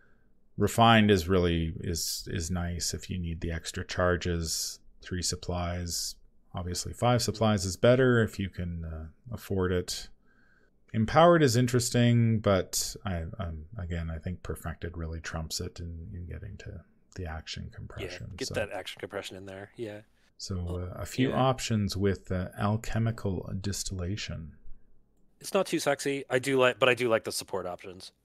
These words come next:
Speaker 1: The next card we're gonna talk about is Empirical Hypothesis. It is a two-cost asset with an intellect skill icon, talents and science trait customizable,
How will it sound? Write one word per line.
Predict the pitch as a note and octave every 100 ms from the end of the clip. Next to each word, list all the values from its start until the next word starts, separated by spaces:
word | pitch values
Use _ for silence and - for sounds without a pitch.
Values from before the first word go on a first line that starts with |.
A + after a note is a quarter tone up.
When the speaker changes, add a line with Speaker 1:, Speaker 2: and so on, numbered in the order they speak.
| _ _ _ _ _
Speaker 1:
The | -
next | C#3+ F#3 -
card | E3 D3+
we're | C#3+
gonna | C#3 B2+
talk | C3+ C3
about | C3+ B2+ A#2 -
is | A#2+ G#2+ - -
Empirical | A#2+ G#2+ - - G#3+ D4 - D3+
Hypothesis. | - A#2+ A#2+ - - C#3+ D#3+ - - - - - -
It | A2+ A2
is | G#2 F#2
a | F2+ E2+
two-cost | - C3+ B2 B2 A2 -
asset | A2+ G#2+ G#2+ -
with | F#2
an | F#2
intellect | F#2+ G2 F#2 -
skill | - A2+ A2
icon, | A2 A2 G#2+ G#2 -
talents | - D#3 F#3+ -
and | G#2+
science | F#2 B2+ D3 C3 -
trait | C3 B2+ -
customizable, | D3+ D3 C3+ C3 C3+ B2+ C3 B2+